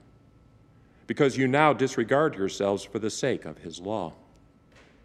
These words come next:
Antiochus, suspecting insult in her words, thought he was being ridiculed. As the youngest brother was still alive, the king appealed to him, not with mere words,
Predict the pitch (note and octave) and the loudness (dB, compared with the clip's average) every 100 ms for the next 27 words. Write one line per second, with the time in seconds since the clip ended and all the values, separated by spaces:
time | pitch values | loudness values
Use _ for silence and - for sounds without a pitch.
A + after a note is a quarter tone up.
0 | _ _ _ _ _ _ - _ _ F2+ | _ _ _ _ _ _ -20 _ _ -6
1 | - A#2+ F#2 E2 - - - _ - _ | 0 0 0 -8 -14 -18 -20 _ -20 _
2 | - _ _ _ - A2+ - D3 - A2+ | -20 _ _ _ -6 -4 2 2 2 -2
3 | A2+ C3+ D3+ - G2+ G2+ A2 F#2+ G2+ F#2+ | 0 -2 0 0 0 0 -4 -2 0 2
4 | B2+ G#2 C#2 - - - - - - - | 2 0 -2 -10 -16 -18 -20 -20 -20 -20
5 | _ - A2 F#2 F#2+ E2+ E2 - E2+ D#2 | _ -4 -2 -2 -4 -8 -8 -10 -10 -8
6 | G2+ G2 - D#2+ C#2 C2 - _ _ _ | -8 -8 -10 -16 -16 -20 -20 _ _ _
7 | _ _ _ _ _ _ _ - G2 - | _ _ _ _ _ _ _ -4 -2 0
8 | A2 C#3 B2+ B2 - C3+ G#2+ G2 G2 - | 2 2 2 0 0 2 4 2 0 0
9 | B2 G#2+ G2+ G#2 E2 D2+ - - - _ | 2 2 4 2 0 -4 -12 -20 -20 _
10 | - - B2 G#2 F2+ - A2+ F#2+ D#2+ - | -14 -10 -6 -4 -4 -4 -4 -4 -6 -12
11 | G2 F2+ A#2 D2 C2 - - _ _ - | -14 -10 -10 -10 -14 -20 -20 _ _ -20
12 | - B2 D3 C#3 B2+ B2+ B2+ A2+ G#2 D3 | -4 2 2 2 -2 0 4 4 4 2
13 | A2 C#2 - - | 0 -2 -8 -16